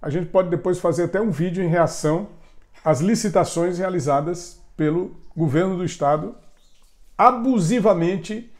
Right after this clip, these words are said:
em farra de calçamento. Secretaria de Agronegócio fazendo calçamento. Secretaria de Esporte, Coordenadoria de Esporte e Lazer fazendo calçamento. Aí vem falar que não, o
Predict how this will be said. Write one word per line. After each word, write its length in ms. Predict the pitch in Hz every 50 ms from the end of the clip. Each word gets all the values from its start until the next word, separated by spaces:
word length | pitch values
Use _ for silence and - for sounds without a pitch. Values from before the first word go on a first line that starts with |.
| - - - _ _ - - _ _ - - -
em 160 | - 180 180
farra 380 | - - - - 180 190 170 196
de 120 | 175 180
calçamento. 640 | 165 - 190 180 180 - 180 165 147 143 143 - -
Secretaria 580 | - 180 165 185 185 175 175 175 160 160 180
de 120 | 180 156 165
Agronegócio 760 | 170 170 156 156 156 156 143 127 110 120 135 151 151 - -
fazendo 340 | - 143 120 139 139 131
calçamento. 680 | 127 143 139 139 - 135 131 123 131 135 139 135 - - _ - - - - -
Secretaria 560 | - 147 - 175 185 175 180 160 147 165 185
de 120 | 165 180
Esporte, 440 | 170 - - - 170 170 175 170 185 165 - -
Coordenadoria 680 | - 185 180 175 175 175 170 165 160 147 135 135 165 165
de 80 | 151
Esporte 440 | 151 - - - 170 185 185 160 -
e 40 | 180
Lazer 340 | 160 143 123 107 135 151 160
fazendo 340 | - 147 135 131 135 139 131
calçamento. 600 | - 139 135 131 - - 135 139 - 160 - - - - - - - - _ - - -
Aí 200 | - 139 147 156
vem 160 | 156 170 170
falar 340 | 165 180 165 143 131 139 156
que 260 | - - 185 180 165 - - - - _ - - - - - - - - - - - -
não, 120 | 185 170
o 300 | 143 - - - - -